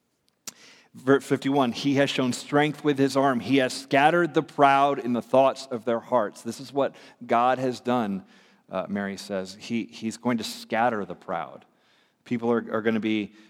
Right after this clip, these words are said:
uh, uh, th-, in the thoughts of their heart, they're gonna be like, "Oh, I'm such a big deal," and that is just not gonna go well, Mary,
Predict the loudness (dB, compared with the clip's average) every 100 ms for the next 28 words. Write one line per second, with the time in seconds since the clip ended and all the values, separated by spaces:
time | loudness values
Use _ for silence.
0 | -4 0 2 2 -2 -8 -10 -10 -10 -8
1 | -8 -4 -4 -4 2 2 2 -2 0 2
2 | 0 0 -4 -4 -4 -6 -4 -2 0 -2
3 | -4 -6 -2 -2 -2 0 0 0 0 2
4 | 0 -4 -8 -2 -2 -2 -4 -4 -2 -2
5 | 0 0 2 0 -4 -12 -20 _ -2 -2
6 | -2